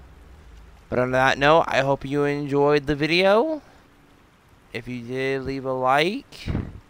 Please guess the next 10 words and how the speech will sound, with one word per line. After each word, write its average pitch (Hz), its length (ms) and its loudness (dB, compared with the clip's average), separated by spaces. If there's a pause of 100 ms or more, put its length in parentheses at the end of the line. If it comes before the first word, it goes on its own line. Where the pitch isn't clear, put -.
(520)
Subscribe 135 880 2
if 147 180 -8
you 143 220 -4
aren't 147 260 2
already. 151 720 -2
Pretty, 156 300 -12
pretty, 156 260 -14
pretty, 151 300 -16
pretty 156 300 -16
please. 151 800 -12